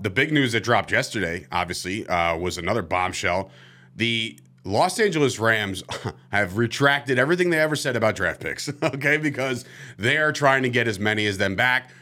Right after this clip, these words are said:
because all of a sudden they're letting Bobby Wagner walk. They're letting uh, there was another, uh, Leonard Floyd walk.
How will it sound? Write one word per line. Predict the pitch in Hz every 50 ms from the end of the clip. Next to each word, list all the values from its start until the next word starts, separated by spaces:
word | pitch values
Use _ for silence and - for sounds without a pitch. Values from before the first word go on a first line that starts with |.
| - -
because | - 90 110 107 92 95
all | - 110 117 127
of | 127 123
a | 120
sudden | - - 127 117 113 113 113 110 - - - - - - - -
they're | 104 104 98 92 90
letting | - 98 110 123 127 127 120
Bobby | 110 123 107 107 104 98
Wagner | 95 98 104 110 120 120 123 127
walk. | 120 120 123 123 120 127 - - - - - - -
They're | 107 110 104
letting | 107 110 113 110 110 104 101 92 - - - - - -
uh, | 101 98 92 90 87 87
there | 85 95
was | 92 92
another, | 95 95 95 95 95 - 80
uh, | 87 85 82 80 80 82 80
Leonard | 85 113 127 127 120 101
Floyd | - - 120 123 123 127 131 127
walk. | 127 127 123 127 127 127 127 - -